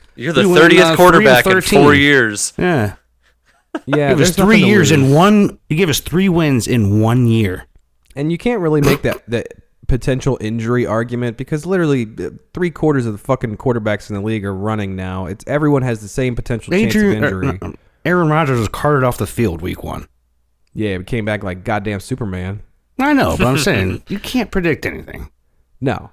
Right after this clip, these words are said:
Speaker 3: So the, I, I throw that out the window. So even though he is like a Brett Favre gunslinger, get out of the pocket all the time,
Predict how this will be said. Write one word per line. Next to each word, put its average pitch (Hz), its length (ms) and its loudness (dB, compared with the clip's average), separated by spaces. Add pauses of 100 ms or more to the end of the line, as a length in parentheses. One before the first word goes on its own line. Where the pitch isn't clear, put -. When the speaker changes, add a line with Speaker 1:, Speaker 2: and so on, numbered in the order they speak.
Speaker 3:
So - 160 -4
the, 127 160 -4
I, 127 140 -2
I 131 140 -4
throw 190 260 4
that 175 160 4
out 147 100 0
the 143 80 2
window. 113 380 0
So 107 240 -4
even 156 240 -2
though 135 140 0
he 131 200 0
is 123 160 0
like 113 220 -2
a 101 80 -2
Brett 113 280 -4
Favre 120 300 0
gunslinger, 113 960 -6
get 120 180 -4
out 117 140 0
of 110 60 -6
the 107 80 -6
pocket 117 360 -4
all 110 120 -2
the 107 100 -10
time, 110 460 -6